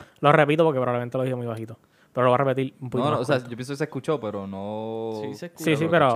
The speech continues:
Speaker 2: escuché.
Speaker 1: para que internalicen, sí. Para que el cerebro escuche.
Speaker 2: Ahora ahí está.
Speaker 1: Y no, y no la oreja.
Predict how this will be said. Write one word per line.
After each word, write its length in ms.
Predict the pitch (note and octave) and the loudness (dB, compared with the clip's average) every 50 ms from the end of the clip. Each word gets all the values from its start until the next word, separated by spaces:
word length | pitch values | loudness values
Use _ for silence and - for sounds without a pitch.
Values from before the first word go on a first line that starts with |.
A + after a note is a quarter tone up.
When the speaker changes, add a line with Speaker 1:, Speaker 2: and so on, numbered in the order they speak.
| A#2 B2+ | 0 -2
Speaker 2:
escuché. 160 | - - D3+ D3 | -8 -16 -10 -4
Speaker 1:
para 160 | B2+ B2 A#2+ | -2 -2 -2
que 60 | A#2+ A#2 | -2 -4
internalicen, 600 | A#2 - B2 A#2+ A#2+ A#2 A#2 B2 B2 A#2+ A#2 A2+ | -8 -8 -8 -6 -6 -4 -4 -4 -4 -6 -8 -12
sí. 140 | - B2+ - _ _ | -14 -18 -20 _ _
Para 160 | - B2+ B2 | -8 -6 -6
que 60 | A#2+ | -4
el 60 | B2 B2 | -6 -4
cerebro 260 | - C3 B2 C3 C3+ | -2 -2 -2 -2 -2
escuche. 360 | - - C3+ A2+ - - - _ _ _ _ - | -4 -6 -8 -8 -8 -12 -20 _ _ _ _ -18
Speaker 2:
Ahora 220 | G#2 G2+ F#2+ F2+ F2 | -14 -12 -10 -10 -10
ahí 100 | F2 F2 | -12 -14
está. 180 | - - D3 | -14 -12 -10
Speaker 1:
Y 80 | C3 A#2+ | -10 -8
no, 220 | A#2+ A#2+ A#2+ B2 B2+ | -8 -8 -8 -8 -6
y 60 | A#2+ | -4
no 80 | A2+ | -2
la 100 | A#2 A#2 A#2 | 0 0 0
oreja. 300 | A#2 A#2 A2 A#2 A#2 | 0 -2 -4 -8 -12